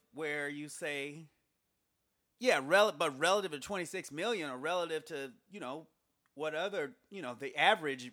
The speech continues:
you know, not the Koch brothers, but, like, an average millionaire is probably gonna make another, you know, ten thousand dollars a week more or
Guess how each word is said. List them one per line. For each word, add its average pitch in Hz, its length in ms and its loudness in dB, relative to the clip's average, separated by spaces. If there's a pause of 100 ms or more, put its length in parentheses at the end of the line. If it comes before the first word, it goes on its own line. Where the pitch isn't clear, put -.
(100)
you 165 140 -6
know, 120 100 -4
not 139 200 -2
the 117 60 -10
Koch 147 280 -6
brothers, 113 300 -6
but, 110 140 -8
like, 113 120 -8
an 117 120 -10
average 160 420 4
millionaire 131 480 -4
is 147 60 -10
probably 139 240 -4
gonna 135 160 -8
make 135 160 -6
another, 143 400 -6 (800)
you 170 100 -10
know, 160 240 -6 (220)
ten 180 200 -2
thousand 165 440 0
dollars 160 380 0
a 170 60 -10
week 170 460 -12 (1300)
more 147 380 2
or 110 300 -2